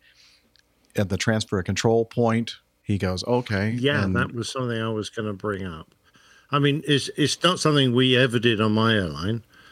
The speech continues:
Speaker 2: Uh, w-, I was wondering if, if it happened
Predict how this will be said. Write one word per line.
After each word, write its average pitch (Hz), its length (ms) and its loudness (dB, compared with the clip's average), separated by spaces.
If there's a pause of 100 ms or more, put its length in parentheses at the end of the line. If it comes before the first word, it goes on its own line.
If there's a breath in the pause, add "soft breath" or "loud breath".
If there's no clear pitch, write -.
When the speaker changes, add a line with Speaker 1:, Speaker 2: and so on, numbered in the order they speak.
(220 loud breath)
Speaker 2:
Uh, 107 520 0
w-, 127 380 -4
I 120 140 0
was 101 260 -4
wondering 110 300 2
if, 98 260 -2
if 110 260 -4
it - 160 -6
happened 101 600 -2